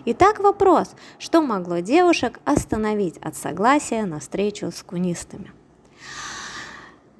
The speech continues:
Интересное такое слово, кунисты. <laughs> Не встречала его. Ну вот, оказывается, вот так называют мужчин, которые любят целовать женский цветок. Итак, вообще безотносительно,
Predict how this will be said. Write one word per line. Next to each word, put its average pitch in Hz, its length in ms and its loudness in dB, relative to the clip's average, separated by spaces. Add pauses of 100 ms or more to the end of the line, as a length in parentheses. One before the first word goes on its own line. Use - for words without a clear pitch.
(340)
Интересное 262 480 4
такое 220 280 -4
слово, 247 440 2 (260)
кунисты. 208 540 -4 (160)
<laughs> - 160 2
Не 240 160 -2
встречала 214 580 -2
его. 220 360 2 (160)
Ну 226 220 -2
вот, 214 340 -6 (100)
оказывается, 214 680 -2
вот 214 160 -2
так 233 220 2
называют 185 560 -2
мужчин, 330 420 -2 (380)
которые 254 680 4
любят 202 640 -4
целовать 185 760 -2 (160)
женский 190 480 -2
цветок. - 520 -4 (1200)
Итак, 226 320 4 (260)
вообще 359 360 2
безотносительно, 214 1400 0